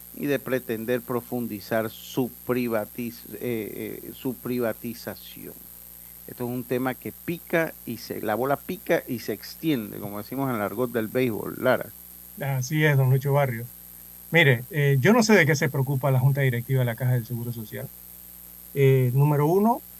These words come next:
Speaker 2: eh, digo, el gobierno central de la República, el gobierno del presidente Laurentino Cortizo, hace algunos meses atrás, eh,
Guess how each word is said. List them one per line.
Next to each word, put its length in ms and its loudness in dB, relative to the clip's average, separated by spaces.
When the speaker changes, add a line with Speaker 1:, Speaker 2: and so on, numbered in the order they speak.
Speaker 2:
eh, 500 2
digo, 260 -2
el 140 2
gobierno 920 8
central 800 4
de 160 -6
la 140 -2
República, 500 0
el 80 -2
gobierno 520 2
del 120 2
presidente 420 2
Laurentino 520 0
Cortizo, 440 -6
hace 220 4
algunos 300 4
meses 260 4
atrás, 460 0
eh, 540 -2